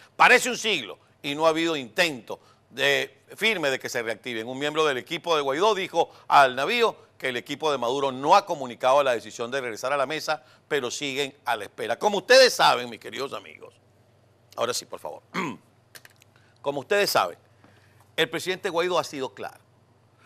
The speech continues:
Cuando todo el mundo estaba criticando el mecanismo de Oslo, él explicó cuál era la propuesta. Y la propuesta es sencilla. Usted se retira de la usurpación, yo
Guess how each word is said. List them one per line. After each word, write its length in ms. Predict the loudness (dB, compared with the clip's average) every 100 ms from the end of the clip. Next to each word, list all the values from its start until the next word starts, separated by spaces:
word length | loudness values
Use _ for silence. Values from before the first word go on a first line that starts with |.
| -20 2
Cuando 260 | 2 4
todo 200 | 6 8
el 60 | 6
mundo 180 | 2 2
estaba 260 | 4 4
criticando 540 | 2 -6 0 2 2 0
el 60 |
mecanismo 540 | -8 -6 -6 -6 -2 0
de 80 |
Oslo, 340 | 0 -4 -12 -4
él 140 | 0 0
explicó 680 | -2 -10 -12 -12 -2 -2 0
cuál 180 | 0
era 120 | 4 4
la 200 | 4 2
propuesta. 800 | -4 0 4 6 4 -2 -12 -14 -18 _ -20 _ -2
Y 100 | 2
la 140 | 2
propuesta 520 | 2 6 4 8 8
es 200 | 8 2 -6
sencilla. 680 | -4 -2 -4 -6 -8 -10 -16 _ _ _ 0
Usted 600 | 2 2 8 10 10 6 -10 _ _ _ _ _ _ _ _ _ _ _
se 200 | 2 4
retira 440 | 2 2 8 8
de 80 | 8
la 80 | 4
usurpación, 760 | 0 -4 -4 4 4 4 -2 _ _ _ _ _
yo 440 | 10 10 10 2